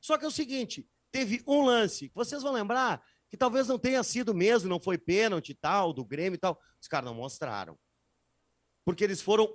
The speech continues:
honestos e dignos na transmissão. Fizeram crítica ao Atlético, fizeram crítica ao Grêmio, deram uma puxadinha lá pro, pro, pro time da casa. Mas olha só,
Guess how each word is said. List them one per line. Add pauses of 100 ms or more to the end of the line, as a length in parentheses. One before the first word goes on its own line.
(120)
honestos
e
dignos
na
transmissão. (540)
Fizeram
crítica
ao
Atlético,
fizeram
crítica
ao
Grêmio, (260)
deram
uma
puxadinha
lá
pro,
pro,
pro
time
da
casa. (240)
Mas
olha
só,